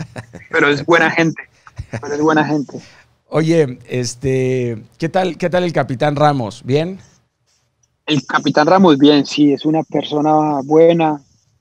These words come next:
Speaker 2: es un líder muy, muy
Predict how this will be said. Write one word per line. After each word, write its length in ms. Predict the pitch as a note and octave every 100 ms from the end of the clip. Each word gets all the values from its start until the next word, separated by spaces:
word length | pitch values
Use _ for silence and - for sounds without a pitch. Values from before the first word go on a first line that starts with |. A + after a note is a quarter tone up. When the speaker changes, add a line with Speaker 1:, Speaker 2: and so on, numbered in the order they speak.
| -
Speaker 2:
es 180 | C#3 D#3
un 340 | D3+ D3+ D3
líder 520 | D3 D#3 D#3 D3+ D3+ _ _ _ _ _ _ _ _ -
muy, 340 | D3+ D#3+ E3 - _ _ _ _ _
muy 360 | E3+ D3+ D3+